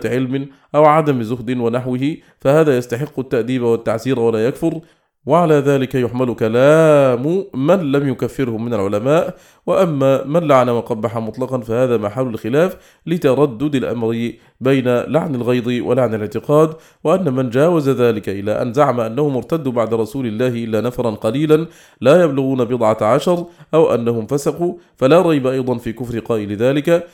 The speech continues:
بل من شك في كفره فهو كافر، وهؤلاء قد ظهر لله فيهم مثلات، وتواتر أن وجوههم تمسح خنازير في المحيا والممات.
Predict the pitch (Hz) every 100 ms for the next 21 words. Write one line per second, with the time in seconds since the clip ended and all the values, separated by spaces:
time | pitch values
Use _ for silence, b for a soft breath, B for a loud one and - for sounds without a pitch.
0 | B B 143 185 139 127 135 139 120 117
1 | 110 131 117 104 120 117 110 101 131 127
2 | 135 156 - b b 117 143 156 123 131
3 | 117 131 104 135 151 120 113 120 127 107
4 | 127 117 110 110 110 131 - - b b
5 | 120 120 127 139 139 123 95 113 107 123
6 | 147 123 104 - 120 104 - 110 107 127
7 | 127 113 110 135 127 113 107 104 135 160
8 | -